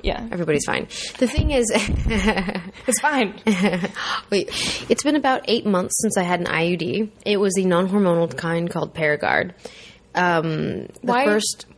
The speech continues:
Speaker 2: hmm,
Speaker 1: why,
Speaker 2: I
Speaker 1: why did you get it done? 'Cause I know normally you do it when you're in a long-term relationship. That's when you re-, like, recommend it,
Speaker 2: Now,
Speaker 1: correct?
Speaker 2: now you can do it when you're not in a long-term relationship. That's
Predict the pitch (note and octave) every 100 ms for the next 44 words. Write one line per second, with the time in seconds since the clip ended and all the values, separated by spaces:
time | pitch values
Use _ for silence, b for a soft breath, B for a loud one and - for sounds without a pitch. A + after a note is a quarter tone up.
0 | - - - A3+ F#3+ - G#3+ B3+ - A3
1 | A#3 A#3 G#3+ G#3+ G3+ G3+ F#3+ G3+ G3+ -
2 | - - B3+ D#4 F4 C#4 D4 D4 A3+ A3+
3 | A3+ G#3+ G3 F#3+ F#3 F#3 D#3+ E3 D#3+ F3+
4 | F3+ E3+ E3+ - - - - G#3 F3+ F3+
5 | - - - - - - - - G3 F#3
6 | F3 A#3+ D4+ F#4 G4 F#4 A#3 - B3 C#4
7 | D4+ D#4 D4+ C#4 A3+ A3+ A3+ A3+ G#3 F3+
8 | E3 D#3 D#3+ D3+ D3 C#3+ D3+ D3 D3 D#3+
9 | D#3+ D3 - - - C#3+ - F3+ F3